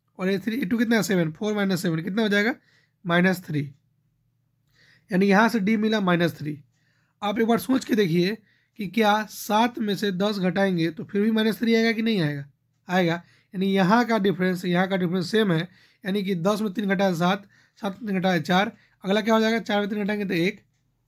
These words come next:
ऐसे करके सीक्वेंस आगे जाते रहेगा। यानी कि क्या ये एपी है। देखिए क्यों है एपी, देखिए, "It is an A P because difference of any two consecutive number are same।" दस में सात घटाया तभी तीन,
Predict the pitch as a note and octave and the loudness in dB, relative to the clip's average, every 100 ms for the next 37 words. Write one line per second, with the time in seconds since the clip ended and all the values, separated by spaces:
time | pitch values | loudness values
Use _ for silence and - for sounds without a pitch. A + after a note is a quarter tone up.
0 | _ G3 F3+ A#3 A3 G3+ G#3+ G3+ G3 G3+ | _ -10 -2 0 0 -2 -2 -2 0 0
1 | G3+ G#3 G#3+ B3 A3+ G#3+ A3 _ _ - | 2 2 0 2 2 0 -6 _ _ -18
2 | - - _ A3+ A3+ A#3 A3+ A#3 G#3+ A3+ | -18 -18 _ -2 0 0 0 2 4 4
3 | - F#3+ F3+ B3+ D#4 - _ - D3 B2+ | 2 -2 0 0 0 -6 _ -2 0 -2
4 | - _ _ - - - - _ _ _ | -10 _ _ -20 -14 -12 -14 _ _ _
5 | _ _ _ _ _ E3+ F3+ G3+ G3+ A#3 | _ _ _ _ _ 0 2 2 2 2
6 | G#3 G3+ F#3 G#3 F#3 G3 B3+ - _ _ | 2 0 -2 -2 -2 0 -2 -6 _ _
7 | - F#3+ A#3+ A#3 A3+ C4 A3+ A3 F#3+ G3 | -6 2 4 4 4 2 2 0 0 2
8 | G#3+ G#3 F3+ F#3+ G3+ B3 A#3 A3+ G#3+ A#3 | 2 2 0 -4 0 0 2 0 0 0
9 | C4 B3+ B3+ B3 A3+ G#3 G#3 F#3 G#3+ G3+ | 2 2 -2 0 -2 -2 -4 -2 -2 -2
10 | F#3+ F#3+ F3 D#3 - D3+ C#3 _ _ _ | 0 0 0 -2 -2 -2 -4 _ _ _
11 | _ _ _ _ _ - F3 A3+ A#3 A3 | _ _ _ _ _ -2 2 2 2 2
12 | A3 A3+ A3 - G3 A#3+ C4+ | 2 2 2 2 2 2 2